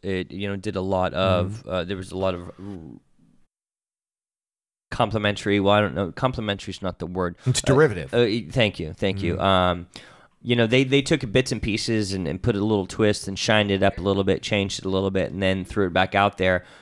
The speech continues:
Speaker 1: basically as the original was, just with some new bells and whistles, which
Speaker 2: Right.
Speaker 1: kind of bothered me 'cause I was really looking for a fresh new story, not, "Oh, there's a giant space weapon that can destroy worlds, and
Speaker 2: Mm.
Speaker 1: we have to take it out."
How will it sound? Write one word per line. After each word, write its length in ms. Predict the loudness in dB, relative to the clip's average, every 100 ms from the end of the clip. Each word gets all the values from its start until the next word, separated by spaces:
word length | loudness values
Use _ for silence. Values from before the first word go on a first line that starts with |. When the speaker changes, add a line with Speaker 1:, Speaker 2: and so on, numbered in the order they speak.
| _
Speaker 1:
basically 800 | 2 2 2 -6 0 2 0 -2 -2
as 160 | -2
the 100 | 0
original 320 | 0 -2 -2 2
was, 320 | 2 2 0
just 240 | -4 -4
with 80 | -8
some 180 | -10 -8
new 80 | -4
bells 300 | -2 -4 -6
and 80 |
whistles, 400 | -8 -6 -8 -6
which 80 | 2
Speaker 2:
Right. 140 | 4 4
Speaker 1:
kind 160 | 2
of 100 | 2
bothered 340 | 2 4 2 0
me 140 | 0
'cause 140 | 2
I 60 | 2
was 340 | 4 2 2
really 260 | 2 2 4
looking 320 | 0 -2 -6
for 180 | -2 -2
a 60 | 0
fresh 320 | 0 0 -2
new 80 | -8
story, 580 | -4 2 4 4 2 -2 -8 -20 -20 _
not, 480 | 2 4 2 0 -10 _ _ _ _ 2
"Oh, 340 | 4 6 2 -8 -20 -20 _ _ -14 -4
there's 260 | -2 -2 -4
a 60 |
giant 440 | 0 2 4 2 0
space 340 | 2 2 4
weapon 400 | 2 2 0 0
that 180 | -4 -4
can 140 | -8
destroy 320 | -8 2 4
worlds, 560 | 6 6 6 4 2 -6
and 440 | -2 0 0 -2 -2
Speaker 2:
Mm. 160 | 0
Speaker 1:
we 100 | 2 4
have 220 | 2 0
to 680 | -2 0 2 2 0 -2 -8 -16 -20 _ _ _ _ _ _ _ _ _ _
take 200 | -4 0
it 60 | 2
out." 260 | 2 -2